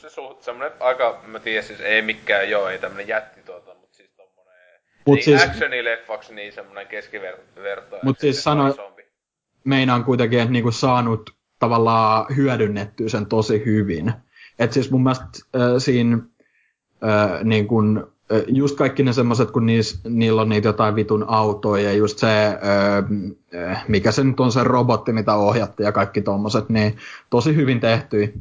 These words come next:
Speaker 2: kuitenkin, tolleen.
Speaker 1: Kyllä, siis itehän tosiaan on onnekas silleen, että muistan yhdesti Ou-, Oulun tai sinne Zeppelin, niin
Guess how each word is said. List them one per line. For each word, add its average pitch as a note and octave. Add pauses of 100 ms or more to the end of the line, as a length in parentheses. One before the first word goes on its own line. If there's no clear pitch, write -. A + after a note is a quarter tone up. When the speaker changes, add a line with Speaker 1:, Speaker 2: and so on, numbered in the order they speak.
(180)
Speaker 2:
kuitenkin, G2+ (300)
tolleen. - (1400)
Speaker 1:
Kyllä, G2+
siis A#2+
itehän B2+
tosiaan A2 (100)
on A2
onnekas G#2+
silleen, G#2+
että G2+
muistan A2
yhdesti A2+
Ou-, A2
Oulun A2+
tai G#2+
sinne G2+ (680)
Zeppelin, G#2+
niin G2